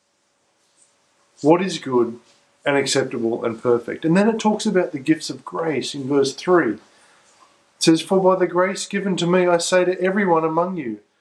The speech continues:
not to think of himself more highly than he ought to think, but to think with sober judgment, each according to the measure of faith that God has assigned. For as in one body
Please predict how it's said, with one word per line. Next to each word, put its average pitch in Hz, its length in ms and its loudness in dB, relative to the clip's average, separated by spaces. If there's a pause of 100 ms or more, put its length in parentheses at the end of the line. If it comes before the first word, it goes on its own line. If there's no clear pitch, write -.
(640)
not 247 220 0
to 233 80 -6
think 196 220 -4
of 165 100 -2
himself 139 440 -2
more 143 220 0
highly 135 400 0
than 123 140 -10
he 117 100 -6
ought 113 200 -8
to 123 60 -18
think, 160 300 -8 (680)
but 175 180 0
to 185 80 0
think 202 340 -2
with 151 160 2
sober 180 400 0
judgment, 156 540 -2 (800)
each 185 260 0
according 180 460 0
to 147 80 -10
the 135 120 -10
measure 147 400 -2
of 135 180 -6
faith 120 460 -4 (400)
that 135 160 -2
God 127 260 2
has 120 120 -6
assigned. 113 520 -8 (1400)
For 160 200 4
as 160 220 2
in 156 160 -4
one 156 220 0
body 143 400 2